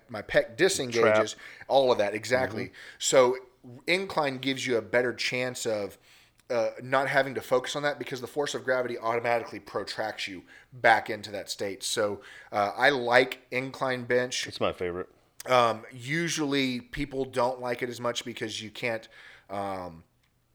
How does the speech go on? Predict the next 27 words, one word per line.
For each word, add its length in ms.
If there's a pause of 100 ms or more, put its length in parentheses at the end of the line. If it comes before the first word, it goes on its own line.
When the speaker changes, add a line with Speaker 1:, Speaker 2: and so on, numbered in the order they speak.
(320)
Speaker 1:
press 420
as 260
much 260
as 160
you 80
can. 300
So 120
again, 200
that 140
whole 280
ego 220
lifting, 340
but 140
the 80
way 240
you're 220
training, 600
it's 140
just 200
way 200
better. 400 (320)
Incline 460
pressing 360
is 100
better 300
for 140
women, 480